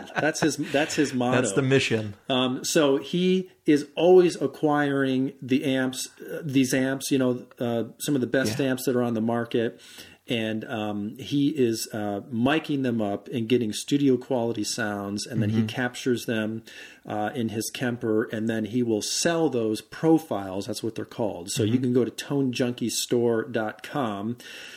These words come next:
Speaker 2: and, uh, if you're a Kemper user, and then what you can purchase and download these profiles, you load 'em into your Kemper,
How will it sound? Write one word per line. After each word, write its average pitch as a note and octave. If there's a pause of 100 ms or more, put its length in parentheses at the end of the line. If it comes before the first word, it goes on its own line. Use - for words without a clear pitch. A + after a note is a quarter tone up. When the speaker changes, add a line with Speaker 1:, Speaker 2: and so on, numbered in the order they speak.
(320)
Speaker 2:
and, A2
uh, G#2+
if A#2
you're A2+
a G#2
Kemper B2
user, B2
and A#2+
then A2
what A#2
you C3
can A#2
purchase C#3+
and A2
download A#2+
these G#2
profiles, B2+
you G#2+
load A2+
'em B2
into B2+
your B2+
Kemper, B2+